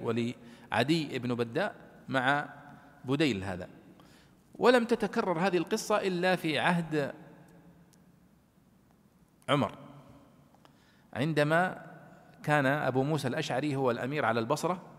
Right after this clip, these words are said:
في العراق، فوقعت حادثة مشابهة. آه، يقول، آه، الشعبي: "كنا بدقوقاء"، وهي منطقة في تقريبًا في شمال العراق تقريبًا، فوقع مثل هذه الحادثة، مات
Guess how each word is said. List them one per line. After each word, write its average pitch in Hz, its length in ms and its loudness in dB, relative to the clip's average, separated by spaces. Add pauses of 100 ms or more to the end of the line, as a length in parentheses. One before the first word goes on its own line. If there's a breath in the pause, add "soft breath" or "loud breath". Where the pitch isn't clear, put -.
(120)
في - 40 -12
العراق، 180 640 -2 (500 loud breath)
فوقعت 143 460 0
حادثة 165 500 0
مشابهة. 160 640 -2 (680 loud breath)
آه، 117 120 -2
يقول، 127 520 0
آه، 117 260 2
الشعبي: 151 460 -2
"كنا 165 540 0
بدقوقاء"، 131 800 2
وهي 127 240 -2
منطقة 147 360 -4
في 120 440 -4
تقريبًا 120 580 -4 (440 loud breath)
في 147 140 -6
شمال 143 560 0
العراق 120 480 0
تقريبًا، 147 500 -6 (720 loud breath)
فوقع 156 840 2
مثل 143 240 -2
هذه 147 220 0
الحادثة، 104 500 -4
مات 147 260 -2